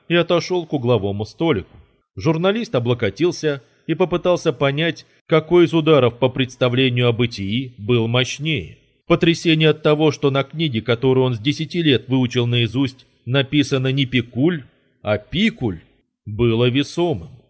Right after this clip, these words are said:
Но принятие, что пропитый продавец пива оказался образованнее его самого, ни в какие ворота сознания. Помимо Андруши и бармена в кафетерии находились трое.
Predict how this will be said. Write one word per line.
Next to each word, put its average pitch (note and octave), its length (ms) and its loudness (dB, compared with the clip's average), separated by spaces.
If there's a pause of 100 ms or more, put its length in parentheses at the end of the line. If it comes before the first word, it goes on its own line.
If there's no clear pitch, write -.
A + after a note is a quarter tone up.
(200)
Но E3 200 0
принятие, E3+ 640 2
что D3+ 220 0
пропитый D3 500 0
продавец B2+ 540 0
пива B2+ 340 2
оказался B2 540 0
образованнее A#2+ 760 0
его A#2+ 300 2
самого, A2+ 680 -6 (500)
ни D#3+ 220 2
в - 100 -2
какие B2 580 0
ворота A#2 480 -2
сознания. E2+ 760 -10 (680)
Помимо F3+ 420 0
Андруши E3 480 0
и - 20 2
бармена B2+ 520 -2
в - 60 -12
кафетерии E3 540 0
находились D#3+ 560 0
трое. E3+ 420 -2